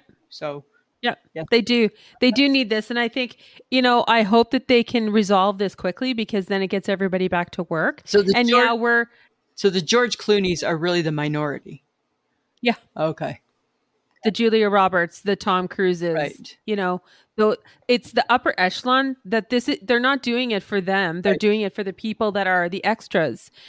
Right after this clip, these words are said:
Speaker 2: and the, the one episode, you know, actors who only get an episode in a series, that kind of thing.
Speaker 1: Okay.
Speaker 2: People that go from job to job.
Speaker 1: Okay.
Speaker 2: Those are the ones that need this.
Speaker 1: Makes sense then.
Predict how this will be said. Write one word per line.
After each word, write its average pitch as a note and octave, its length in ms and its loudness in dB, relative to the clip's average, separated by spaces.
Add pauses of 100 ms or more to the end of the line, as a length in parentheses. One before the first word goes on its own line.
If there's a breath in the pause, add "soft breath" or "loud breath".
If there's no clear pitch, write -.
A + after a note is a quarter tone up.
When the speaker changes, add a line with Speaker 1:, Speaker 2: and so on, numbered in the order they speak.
(260 loud breath)
Speaker 2:
and F#3+ 460 -2 (180)
the, F#3 420 2
the G3+ 100 2
one G3 320 0
episode, F#3+ 800 0 (560)
you G#3 140 2
know, F3+ 240 2
actors F#3+ 480 0
who G#3 120 0
only F#3+ 180 -2
get F#3 140 -4
an F#3+ 120 -4
episode F#3 400 -2
in F3+ 120 0
a E3+ 80 -2
series, F3 520 -6
that F3+ 160 -4
kind E3 180 -6
of D3 80 -12
thing. D#3+ 120 -4
Speaker 1:
Okay. D3+ 360 -6 (360)
Speaker 2:
People A#3+ 320 0
that G3+ 180 2 (160)
go G3+ 200 2
from F#3+ 220 -4
job F3 260 0
to - 80 -18
job. D#3+ 420 -4
Speaker 1:
Okay. F3 380 -4
Speaker 2:
Those A3 220 2
are A#3 60 -2
the G3 120 -2
ones F#3 280 -2
that F#3 140 -4
need F3 240 -4
this. - 320 -12
Speaker 1:
Makes G3 220 -6
sense - 300 -10
then. C#3 240 -6